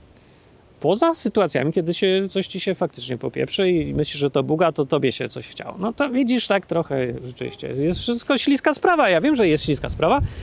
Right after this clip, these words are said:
Nie udowadniam, że nie jest śliska i że czo-, ludzie bywają nieomylni jacyś tacy i zawsze usłyszą ci Boga prawidłowo i ten. Ale no nie jest to, y, zgadywanka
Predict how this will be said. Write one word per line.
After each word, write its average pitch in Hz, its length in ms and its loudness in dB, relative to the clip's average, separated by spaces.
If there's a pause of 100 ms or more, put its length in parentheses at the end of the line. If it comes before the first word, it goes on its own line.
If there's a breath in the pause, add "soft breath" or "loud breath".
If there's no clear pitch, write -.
(300 loud breath)
Nie 190 140 6
udowadniam, 196 600 4
że 139 460 2
nie 147 160 4
jest 131 220 0
śliska 208 400 2
i 180 60 4
że 160 140 0
czo-, 156 300 0
ludzie 151 300 2
bywają 147 460 2
nieomylni 143 520 2
jacyś 185 360 0
tacy 170 320 0 (340 loud breath)
i 127 60 -2
zawsze 180 340 4
usłyszą 147 400 2
ci 135 120 -2
Boga 143 260 2
prawidłowo 185 680 2
i 160 220 2
ten. - 160 -8 (400 loud breath)
Ale 208 640 4
no 208 140 4
nie 233 180 4
jest 233 260 2
to, 202 400 4 (320)
y, 170 40 4
zgadywanka 156 800 0